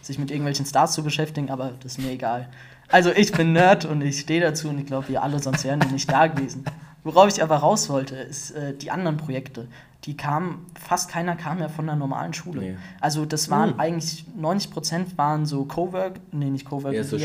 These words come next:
Speaker 1: das?
Speaker 2: Schülerforschungszentren.
Speaker 1: Genau, so, so Forschungszentren, die irgendwie
Speaker 2: Das ist wie so ein Makerspace eigentlich, glaub
Speaker 1: Ja.
Speaker 2: ich, für
Speaker 3: Mhm.
Speaker 2: explizit Schüler.
Speaker 1: Ja, wo,
Speaker 2: Und dann
Speaker 1: wo dann halt eben, eben
Speaker 2: Ja.
Speaker 1: die Infrastruktur gestellt wurde. Meistens haben diese Makerspace ja auch einen einfachen Zugang. Du bist da drin, dann kannst du auch alles nutzen,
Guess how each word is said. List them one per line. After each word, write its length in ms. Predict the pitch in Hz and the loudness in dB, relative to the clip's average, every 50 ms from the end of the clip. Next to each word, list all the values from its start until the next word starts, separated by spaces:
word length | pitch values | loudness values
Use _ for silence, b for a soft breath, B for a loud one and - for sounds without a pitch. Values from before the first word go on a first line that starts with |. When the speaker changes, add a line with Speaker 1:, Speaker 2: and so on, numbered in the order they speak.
| 151 | 0
Speaker 1:
das? 40 | 143 | 2
Speaker 2:
Schülerforschungszentren. 880 | 143 147 127 - - 120 120 120 117 104 98 - - 98 92 - 92 95 | 4 4 2 2 2 0 0 0 -2 -6 -8 -8 -10 -10 -8 -8 -8 -6
Speaker 1:
Genau, 360 | - 147 165 160 160 143 131 | -2 2 4 6 6 6 4
so, 180 | - - 156 147 | 2 0 0 0
so 140 | 147 156 151 | 0 0 -2
Forschungszentren, 920 | 156 - 165 175 180 - 202 185 175 - - 180 185 180 - 175 170 160 | 0 2 4 4 4 2 -2 -6 -6 -4 -4 -4 -4 -4 -4 -6 -6 -4
die 260 | 165 160 156 151 147 | -6 -6 -6 -6 -4
irgendwie 600 | 151 156 160 151 151 156 151 147 143 143 135 135 - - - - - | -4 -4 -4 -4 -4 -4 -4 -4 -2 -2 -2 -4 -6 -10 -18 -20 -20
Speaker 2:
Das 100 | - - | -20 -14
ist 60 | - - | -10 -6
wie 40 | |
so 100 | 104 123 | -2 -2
ein 80 | 147 117 | 0 0
Makerspace 560 | 95 104 113 147 117 - - 98 95 92 - | 0 0 0 -2 -2 -2 -4 -4 -4 -4 -4
eigentlich, 300 | - 90 92 95 92 - | -6 -6 -6 -6 -6 -8
glaub 240 | - - 95 98 98 | -8 -6 -4 -2 0
Speaker 1:
Ja. 180 | 156 151 143 139 | 0 0 0 0
Speaker 2:
ich, 60 | 151 - - | -2 -4 -6
für 180 | - 107 107 | -4 -2 -2
Speaker 3:
Mhm. 260 | 107 123 123 123 127 135 | 0 0 -2 -2 -2 -2
Speaker 2:
explizit 480 | 151 175 202 202 - - - - - - | -2 -4 -4 -6 -10 -12 -14 -14 -14 -14
Schüler. 240 | - 113 104 104 104 101 - - | -14 -12 -12 -12 -12 -12 -8 -6
Speaker 1:
Ja, 200 | 160 151 151 156 - - - - | -4 -4 -4 -6 -8 -14 -16 -6
wo, 120 | - 156 | -4 -2
Speaker 2:
Und 60 | 156 156 | 0 0
dann 260 | - - - - - - 151 | 0 0 -2 -2 -6 -6 -6
Speaker 1:
wo 140 | 156 170 185 | -4 -4 -2
dann 180 | 180 151 143 147 | -2 0 0 0
halt 160 | 139 139 143 | -2 -2 -2
eben, 320 | 156 151 151 147 147 139 | -2 -2 0 0 -2 -2
eben 160 | 156 151 147 | -2 -2 -2
Speaker 2:
Ja. 40 | 143 139 | -2 -2
Speaker 1:
die 120 | 147 143 | -2 -4
Infrastruktur 640 | 160 160 - 151 147 151 - - 139 - - 160 156 | -4 -4 -2 -2 -2 -2 -4 -6 -8 -4 -2 -2 -2
gestellt 460 | 143 139 151 147 151 165 160 156 - | -2 -2 -2 -2 0 0 -2 -2 0
wurde. 260 | 180 180 180 190 196 185 B B B B B - | 0 0 0 0 -2 -6 B B B B B -6
Meistens 360 | 147 151 156 156 156 147 - | -4 -4 -4 -4 -6 -4 -4
haben 100 | 151 151 | -2 -2
diese 140 | 147 147 143 | -2 -2 -2
Makerspace 560 | 143 147 147 147 151 143 - 139 143 143 - | -2 -2 -2 -4 -6 -4 -4 -4 -4 -4 -4
ja 80 | 135 131 | -4 -6
auch 80 | 127 | -6
einen 100 | 127 139 | -6 -6
einfachen 240 | 131 139 135 - 135 131 | -6 -6 -6 -6 -10 -8
Zugang. 340 | - 170 180 185 180 160 | -8 -6 -4 -4 -4 -4
Du 60 | 143 139 | -4 -8
bist 360 | - - - - 139 - - | -10 -10 -8 -8 -6 -4 -4
da 80 | 139 127 | -6 -6
drin, 260 | - - 160 170 170 | -6 -4 -4 -4 -2
dann 100 | 143 139 135 | -2 -4 -4
kannst 200 | - 139 139 139 | -4 -4 -4 -4
du 40 | 131 | -2
auch 80 | 123 | -2
alles 240 | 113 127 135 135 - | -2 -2 -2 -2 -2
nutzen, 380 | 151 156 156 156 - 190 - | -4 -2 -2 -2 -4 -4 -6